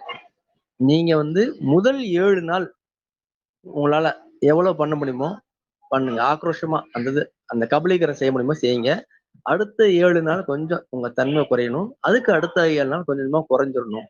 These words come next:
உங்களுக்கு வந்து இருபத்தி ஒரு நாள் மட்டும்தான் அளவு" அப்படின்னு சொல்லுவாரு. அதை ஏத்துக்கிட்டு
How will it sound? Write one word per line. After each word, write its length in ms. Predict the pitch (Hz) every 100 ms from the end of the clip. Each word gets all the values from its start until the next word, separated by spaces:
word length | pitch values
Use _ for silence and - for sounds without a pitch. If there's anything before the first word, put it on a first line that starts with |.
| _ _ _ _
உங்களுக்கு 360 | 135 160 156 156
வந்து 260 | 185 240
இருபத்தி 500 | 165 180 214 208 185
ஒரு 260 | 175 160 156
நாள் 200 | 156 160
மட்டும்தான் 640 | 143 135 147 135 180 - _ _ _ - - - -
அளவு" 540 | - 139 139 123 117 - -
அப்படின்னு 320 | 113 123 127 117
சொல்லுவாரு. 380 | 110 107 139 - _ -
அதை 500 | 139 156 160 143 185
ஏத்துக்கிட்டு 520 | 208 170 143 190